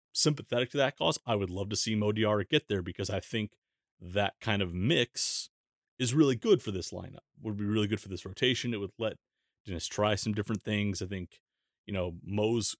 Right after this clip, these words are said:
a good enough kind of stationary passer. I think he could do some good things offensively for them at the elbow. I really think there's possibilities there. The question is, do you trust him defensively? I think that's just what it all comes down to here.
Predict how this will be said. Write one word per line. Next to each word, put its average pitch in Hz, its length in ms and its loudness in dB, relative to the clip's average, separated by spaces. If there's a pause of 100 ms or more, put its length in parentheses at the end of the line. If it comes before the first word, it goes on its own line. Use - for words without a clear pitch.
(120)
a 107 80 -4 (160)
good 120 180 4
enough 107 260 2
kind 98 160 -2
of 82 60 -4
stationary 113 540 -2
passer. 110 360 -2
I 107 120 -4
think 139 180 -4
he 190 140 -4
could - 140 -6
do 127 80 -2
some 95 240 -8 (320)
good 127 220 0
things 131 520 2 (760)
offensively 98 600 2
for 104 180 2
them 101 280 0 (100)
at 107 160 -8
the - 120 -6
elbow. 151 340 4 (160)
I 113 100 0
really 117 560 4
think 120 220 -4
there's 110 180 -4
possibilities 120 600 0
there. 92 200 -8 (600)
The - 80 -20
question 151 440 4
is, 104 300 0 (680)
do 123 120 0
you 135 160 4
trust - 340 2
him 101 100 2
defensively? - 680 -6
I 117 40 -6
think 143 160 -4
that's 123 120 2
just 117 260 0
what 127 160 6
it 113 80 2
all 107 140 4
comes 101 240 -2
down 98 280 2
to 87 220 -10
here. - 220 -10